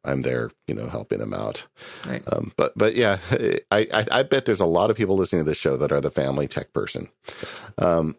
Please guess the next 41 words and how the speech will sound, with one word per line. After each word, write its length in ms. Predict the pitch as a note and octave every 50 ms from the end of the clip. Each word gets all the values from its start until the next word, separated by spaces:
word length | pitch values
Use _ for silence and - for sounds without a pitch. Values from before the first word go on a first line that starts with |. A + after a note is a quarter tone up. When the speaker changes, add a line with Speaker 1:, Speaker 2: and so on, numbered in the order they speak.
| _ _ -
Speaker 1:
uh, 200 | F#2 F2 E2+ -
let's 220 | - A#2+ D#3 - -
talk 180 | - C4+ G#3
about 160 | F3+ D#3+ D3
our 80 | A#2 G#2+
next 160 | G2+ F#2+ -
sponsor, 300 | - - G2 F#2+ - -
though. 260 | - C2 A#1+ B1+ - -
Um, 280 | F#2+ F2+ E2 D#2+ D#2 -
you've 200 | - G#2 A2 A2
heard 180 | - D3 E3+ F#3
us 140 | D#3 C#3 -
talk 260 | - G#2 G2+ F#2+ -
about 300 | F2+ D2 D2+ D2 D2 -
Squarespace 600 | - - - F2+ D#2 D2+ - - D#2 D2 C#2 -
before, 400 | - - - - D2 C2+ B1+ B1+
but 180 | A#1+ - C#2+
we 120 | C2 E2 F2
have 160 | E2+ D#2 D2+
some, 240 | - - D#2 - - _
some 140 | - - E2+
pretty 200 | D2+ - D#2 D2+
big 220 | D#2 - C#2 C2+ _ -
news. 200 | C#2 C2 C2 -
They 120 | - E2+
just 180 | D#2+ G#2 - -
came 180 | - A#2 F#2+
out 220 | F2 D#2+ C#2+ - -
with 140 | D2+ D2 -
this 180 | D#2+ C#2+ -
new 140 | D#2+ D#2 D2+
version, 340 | C#2 - C#2+ C#2+ C#2 C2+ C2
Squarespace 640 | - - - - C2+ C2 C2+ - - A1+ A1+ -
seven, 440 | - - - B1 A1+ B1+ C2 - - - - - - - - - - _ -
and 180 | - E2+ F2 F2 - -
everything 640 | G#2+ A#2 A#2+ A#2 A2+ A2+ G#2+ G#2+ G#2 F#2 F2+ E2+
is 180 | D#2 D2+ D2+ -
easier 540 | - E2 D#2+ D#2+ E2 E2 D#2 D2 C2 C2
to 120 | C#2 - D2
use. 320 | B1+ C#2+ C#2+ A#1 A#1 - -
Uh, 200 | - - -